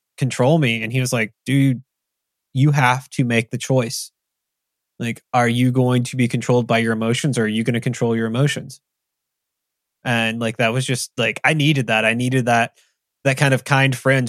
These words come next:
to pull me aside and say that to me. But this is something that as leaders, especially leaders with you know, influential leaders, self-leadership is that choosing how you respond and how you react,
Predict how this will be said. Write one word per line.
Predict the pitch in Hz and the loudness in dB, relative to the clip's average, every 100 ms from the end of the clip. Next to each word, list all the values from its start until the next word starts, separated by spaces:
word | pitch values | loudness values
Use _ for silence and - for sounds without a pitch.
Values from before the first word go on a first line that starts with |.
| - | -4
to | 120 | -6
pull | 135 127 | -2 -2
me | 117 | -2
aside | 110 120 110 | -2 0 0
and | 113 | -2
say | 117 139 | -2 0
that | 113 98 | -2 -6
to | 117 | -12
me. | 110 131 135 _ _ _ _ - | -12 -14 -16 _ _ _ _ -4
But | 131 | 0
this | 147 143 | 2 2
is | 147 | 2
something | 143 131 139 127 117 | 2 0 0 -2 0
that | 117 113 113 113 - _ _ _ - | 0 2 2 -2 -6 _ _ _ -2
as | 120 117 117 - - - _ _ _ _ _ _ - | 0 2 -2 -6 -12 -16 _ _ _ _ _ _ -4
leaders, | 147 175 143 | 2 4 4
especially | 120 - 147 143 131 | 2 0 2 2 2
leaders | 131 127 117 120 | 2 2 -2 -4
with | 117 - _ - | -12 -14 _ -8
you | 123 | -6
know, | 113 - _ | -6 -12 _
influential | 170 160 156 139 156 139 | 2 2 2 2 2 0
leaders, | 123 160 127 110 - _ _ _ _ _ - | 2 2 0 -4 -8 _ _ _ _ _ -12
self-leadership | - 160 165 - 143 156 135 127 117 - | -4 0 0 2 2 2 2 0 -2 -4
is | 143 143 139 120 | 0 2 2 0
that | 123 120 120 _ _ _ _ _ _ _ | -2 -2 -2 _ _ _ _ _ _ _
choosing | - - 185 139 120 117 135 _ | -4 2 2 2 0 -4 -12 _
how | - 147 | -2 2
you | 135 127 | 2 0
respond | 120 - - 117 113 110 | -4 -4 -2 -2 -2 -6
and | 120 | -10
how | 135 - 143 139 127 | -12 -6 0 2 2
you | 117 120 120 120 _ _ _ _ _ _ _ _ _ | 0 -4 -4 -8 _ _ _ _ _ _ _ _ _
react, | 135 117 139 139 123 - | -2 0 2 0 -2 -10